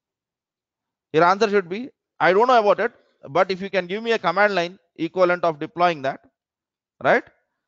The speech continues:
on any Linux-based platforms or Windows-based platforms, I can do it for you." That's how the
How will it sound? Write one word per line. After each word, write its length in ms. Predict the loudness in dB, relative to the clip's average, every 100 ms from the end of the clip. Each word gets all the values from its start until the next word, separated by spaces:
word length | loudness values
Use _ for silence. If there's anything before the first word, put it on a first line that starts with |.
| -2
on 200 | 0 2
any 220 | 2 2
Linux-based 580 | 2 0 -4 -2 -2 0
platforms 480 | 0 0 -2 -4 -2
or 140 | -4
Windows-based 580 | -4 -4 -4 -2 -6 -2
platforms, 400 | -4 -2 -6 -4
I 80 | -6
can 160 | -6
do 120 | -8
it 100 | -8
for 100 | _
you." 120 | -20 _ _ _ _ _ _ _ _ _ _ _ _ _ _ _ _ _ _ _ _ _ _ _ _ _ _ _ -4
That's 220 | -4 0
how 120 | -2
the 140 | 0